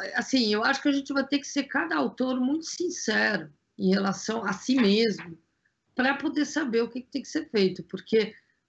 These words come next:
se você começar a tentar achar isso de uma forma esperta, acho difícil achar, sabe? Porque não dá pra saber. A gente tá em plena transformação, a gente tá no meio de uma ponte,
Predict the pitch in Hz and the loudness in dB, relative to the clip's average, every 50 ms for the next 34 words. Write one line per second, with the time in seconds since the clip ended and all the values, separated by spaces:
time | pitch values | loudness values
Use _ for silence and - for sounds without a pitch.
0 | _ - - - - 226 254 262 269 254 254 269 - 277 277 269 247 - - 262 | _ -16 -12 -4 -2 0 2 2 2 2 0 0 0 0 0 0 -2 -2 -2 -2
1 | 294 330 320 - 320 294 247 214 - - 233 226 214 208 208 196 190 185 - - | -2 0 0 0 0 0 0 -2 -4 -2 -2 0 0 0 0 0 0 -2 -2 -4
2 | - 202 196 190 196 190 - 185 185 190 190 185 185 190 185 180 175 175 - - | -2 0 2 2 0 0 -2 -4 -2 -2 -2 -2 -2 -2 -4 -4 -4 -8 -8 -4
3 | - 196 202 226 240 233 240 240 233 - 233 208 196 - - 247 - - 302 277 | -2 0 0 0 0 0 -2 -2 -2 -4 -6 -8 -8 -8 -8 -6 -4 -4 -4 -4
4 | - - - - - - _ _ _ _ - - - 175 170 156 147 156 147 - | -4 -6 -8 -10 -16 -20 _ _ _ _ -12 -6 -2 -2 0 0 -2 -4 -8 -10
5 | - - 180 - - - 190 185 180 180 175 175 175 170 170 170 165 165 160 160 | -12 -14 -14 -14 -2 2 4 4 6 6 6 6 4 4 4 2 2 0 0 -2
6 | - _ _ _ _ _ _ _ _ _ _ _ _ _ _ _ _ _ _ _ | -6 _ _ _ _ _ _ _ _ _ _ _ _ _ _ _ _ _ _ _
7 | _ _ _ - 196 202 233 277 302 - 285 269 - 277 254 - 269 285 277 226 | _ _ _ -2 2 4 6 6 6 6 4 2 2 0 -2 -2 -2 -2 -2 -2
8 | 185 165 160 160 160 165 160 208 220 202 - - 233 240 254 247 247 - _ - | -2 -2 -2 -4 -4 -2 -2 -2 -2 -2 -2 0 0 2 2 0 -2 -4 _ 0
9 | 214 208 220 233 247 269 294 311 330 349 339 339 349 349 311 - - 277 294 254 | 2 2 2 2 0 -2 -2 -4 -4 -6 -6 -8 -8 -10 -10 -8 -2 0 0 0
10 | - - 302 302 311 349 311 - - - 247 254 220 175 190 - 233 262 302 285 | 0 0 0 0 0 0 -2 -4 -2 0 0 0 0 -2 -2 0 2 4 6 6
11 | 247 254 302 359 302 320 320 330 330 - - 214 214 240 254 226 196 - - - | 6 6 4 4 2 2 0 0 -2 -4 -4 -4 -2 -2 -2 -2 -4 -6 -10 -12
12 | 160 | -12